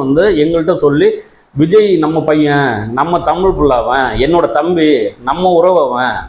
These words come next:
அவனை வந்து கஷ்டப்படுத்திடக்கூடாது, ரொம்ப ஆண்டுகள் கழிச்சு தமிழ் சினிமா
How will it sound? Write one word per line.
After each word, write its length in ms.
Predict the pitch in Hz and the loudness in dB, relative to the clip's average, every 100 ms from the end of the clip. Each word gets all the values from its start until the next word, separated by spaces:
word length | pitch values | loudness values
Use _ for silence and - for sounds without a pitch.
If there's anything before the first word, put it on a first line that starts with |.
| 131 | -4
அவனை 160 | 175 180 | -2 -2
வந்து 160 | 185 | -2
கஷ்டப்படுத்திடக்கூடாது, 800 | 151 175 156 139 127 120 110 113 107 - - _ - - 120 | -2 -2 -2 0 0 2 2 2 2 0 -8 _ -20 -4 -2
ரொம்ப 220 | 170 180 165 | 0 2 2
ஆண்டுகள் 300 | 202 214 196 | 4 2 2
கழிச்சு 200 | 175 175 - | 0 0 -2
தமிழ் 240 | 175 196 196 | 0 0 0
சினிமா 220 | 180 185 | 0 2